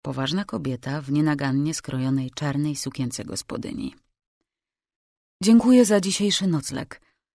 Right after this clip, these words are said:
Mam nadzieję, że nie robię zbyt wielkiego kłopotu. Na pewno ma pani dość zajęć”, wybąkałam, skrępowana jak dziecko,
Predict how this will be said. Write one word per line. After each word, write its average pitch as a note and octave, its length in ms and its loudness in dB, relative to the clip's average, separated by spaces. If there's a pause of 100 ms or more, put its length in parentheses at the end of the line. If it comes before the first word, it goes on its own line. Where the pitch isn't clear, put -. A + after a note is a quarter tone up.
(160)
Mam F3+ 160 6
nadzieję, E3 360 2
że D#3 100 0
nie D#3+ 140 2
robię D3 220 -2
zbyt C#3 260 -8
wielkiego D3 380 -4
kłopotu. D3 640 -8 (420)
Na F3 100 0
pewno D#3+ 360 4
ma D#3+ 180 4
pani D3 440 2
dość D3 400 -4
zajęć”, C3 720 -4
wybąkałam, C3 680 -4
skrępowana C#3+ 580 0
jak C3+ 200 -2
dziecko, D3+ 480 -4